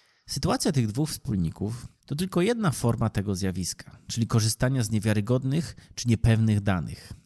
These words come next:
W naszej codziennej działalności zauważamy też inne formy tego problemu. Na przykład takie jak brak weryfikacji swoich wewnętrznych Exceli lub innych systemów z księgowością.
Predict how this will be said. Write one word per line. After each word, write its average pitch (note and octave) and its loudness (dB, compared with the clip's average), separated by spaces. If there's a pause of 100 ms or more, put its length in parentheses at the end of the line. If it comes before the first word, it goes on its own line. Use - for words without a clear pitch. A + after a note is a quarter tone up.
(180)
W A#2+ -8
naszej F3+ 0
codziennej C#3 0
działalności A2 0 (560)
zauważamy A#2+ 0
też A2+ -6 (360)
inne G#3 0
formy G2+ 0
tego F2 -6
problemu. D2 -8 (300)
Na - -6
przykład - -4 (220)
takie F#3+ -4
jak G#2+ 0
brak A#2 0
weryfikacji G#2+ -4
swoich G#2 -4
wewnętrznych G#2+ 0
Exceli F#2+ -2 (220)
lub A#2+ 0
innych D3+ 2
systemów G#2 0
z - 0
księgowością. C3+ 2